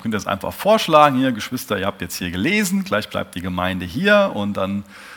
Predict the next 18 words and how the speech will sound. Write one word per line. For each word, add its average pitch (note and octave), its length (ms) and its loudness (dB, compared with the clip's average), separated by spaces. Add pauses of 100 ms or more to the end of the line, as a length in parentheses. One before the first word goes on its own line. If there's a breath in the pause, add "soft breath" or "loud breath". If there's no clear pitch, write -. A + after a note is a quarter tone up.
(120)
ähm, F#2+ 480 -2
können A2 160 -6
wir G2 140 0
darüber G2 260 -4
nachdenken, A#2 720 2
wie G2+ 140 -2
wir G2 140 -2
gemeinsam G#2+ 520 0
so G2 60 -4
ein G2 80 -4
System C3 440 -2
entwickeln A#2+ 480 -2
können, B2 300 0
dass G2 160 -4
der F2+ 160 -4
Reichtum B2 440 -2
umverteilt D3 680 0
wird, G#2+ 260 -2